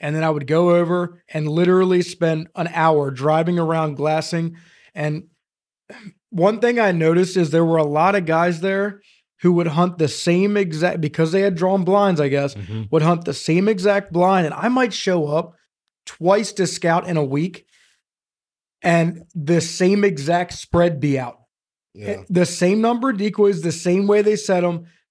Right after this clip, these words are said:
Speaker 1: like, e-, like everything. And I'm, I'm glassing, looking at their spread, watching birds fly between them up the gut. And I'm like, "They're not gonna lay. You guys already shot at them once." Like, they
Speaker 2: Right.
Speaker 1: know your decoy spreads. The, one of the biggest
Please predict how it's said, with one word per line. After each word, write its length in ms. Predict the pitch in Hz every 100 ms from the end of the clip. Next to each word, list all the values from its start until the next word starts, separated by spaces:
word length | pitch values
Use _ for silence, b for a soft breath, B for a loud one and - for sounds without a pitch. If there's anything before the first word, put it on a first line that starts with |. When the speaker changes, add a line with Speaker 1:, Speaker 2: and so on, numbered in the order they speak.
| -
Speaker 1:
like, 200 | 165 156
e-, 140 | 196 196
like 180 | 202 170
everything. 440 | 220 247 175 160 175
And 100 | 185
I'm, 140 | 208 - b b b _
I'm 260 | 196 277 254
glassing, 520 | 208 233 233 208 170
looking 300 | 196 196 208
at 120 | 202
their 160 | 180 165
spread, 360 | - 180 185
watching 380 | 170 180 226 175
birds 320 | 165 165 180
fly 300 | - 170 165
between 420 | 170 160 - 165 170
them 220 | 175 185
up 220 | 175 170
the 80 | 151
gut. 280 | 147 160 165
And 100 | 165
I'm 100 | 160
like, 260 | 156 147 _ _ _ _ _ _ _ -
"They're 180 | 277 302
not 340 | 294 302 294
gonna 240 | 311 294 294
lay. 240 | 302 311 B B 147
You 220 | 180 285
guys 300 | 320 311 269
already 240 | 269 269
shot 400 | 214 - 254 254
at 160 | 226 175
them 260 | 180 170
once." 400 | 170 180 175 - 175
Like, 220 | 165 113
they 120 | 196
Speaker 2:
Right. 80 | 247
Speaker 1:
know 240 | 214 226
your 200 | 247 220
decoy 320 | 185 196 220 196
spreads. 380 | - 202 202 - b b b b
The, 360 | 190 175 180 202 - _ _ _ _ 156
one 180 | 208
of 60 | 254
the 100 | 247
biggest 440 | 165 196 202 190